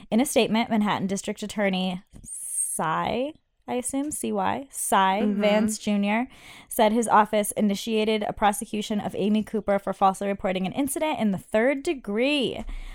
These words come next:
Speaker 1: "Our office will provide the public with additional information as the case proceeds," he wrote in a statement. "At this time, I would like to encourage anyone who has been the target of false reporting to contact our office. We are strongly committed to holding perpetrators of this conduct accountable."
Speaker 2: Good.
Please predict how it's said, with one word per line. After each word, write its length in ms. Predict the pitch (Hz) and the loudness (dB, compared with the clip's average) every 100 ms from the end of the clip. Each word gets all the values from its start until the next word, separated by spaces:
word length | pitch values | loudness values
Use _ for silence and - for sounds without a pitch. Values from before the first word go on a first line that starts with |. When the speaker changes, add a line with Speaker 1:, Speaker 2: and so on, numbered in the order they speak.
| - | -2
Speaker 1:
"Our 100 | 196 | 4
office 340 | 175 214 277 277 | 6 6 4 0
will 100 | 294 | 0
provide 320 | 277 233 226 | 2 4 4
the 60 | 226 | 2
public 360 | 220 208 214 | 0 2 2
with 140 | 214 - | 0 0
additional 420 | 196 202 - 240 | -2 -2 0 0
information 560 | 202 220 240 196 196 202 | 0 0 0 0 -2 -2
as 140 | 185 | -2
the 100 | - | -6
case 260 | - 180 175 | -4 -4 -4
proceeds," 560 | - 185 147 107 101 - | -6 -6 -4 -6 -8 -6
he 140 | 214 | -4
wrote 240 | 180 165 143 | 0 0 0
in 80 | 175 | -4
a 40 | |
statement. 500 | - 127 90 156 - - | -2 -4 -4 -8 -6 -2
"At 160 | 233 | 2
this 200 | 240 269 | 2 0
time, 300 | - 233 226 | 0 0 2
I 120 | 208 | 2
would 120 | 202 196 | 2 0
like 140 | 196 | 0
to 100 | 214 | -2
encourage 320 | 202 202 185 - | 0 0 -2 0
anyone 380 | 294 262 165 180 | 0 0 0 0
who 120 | 202 | 0
has 180 | 202 185 | -2 0
been 260 | 196 180 | 0 0
the 140 | 180 175 | -2 -4
target 400 | - 214 220 - | 0 0 0 -2
of 80 | - | 2
false 280 | 202 220 | 2 2
reporting 360 | 302 247 208 208 | -2 0 0 0
to 80 | - | -4
contact 500 | 202 180 185 175 - | -6 -4 -4 -4 0
our 160 | 170 - | 0 0
office. 460 | 160 175 208 - - - - - | -2 -2 -6 -10 -14 -20 -12 0
We 80 | 214 | 0
are 60 | |
strongly 440 | 202 214 202 226 220 | 2 4 4 4 2
committed 340 | 220 208 196 | 2 2 0
to 80 | 202 | 0
holding 280 | 190 190 190 | 0 0 -4
perpetrators 640 | - 185 - 190 180 180 | -4 -6 -2 -2 -2 -4
of 60 | 175 | -4
this 140 | 180 | -6
conduct 420 | - 160 151 135 - | -4 -6 -4 -6 -10
accountable." 560 | - - - - 214 - _ - _ _ _ - _ - | -10 -12 -8 -8 -8 -12 _ -20 _ _ _ -20 _ 2
Speaker 2:
Good. 460 | 196 233 113 165 | 6 6 4 -2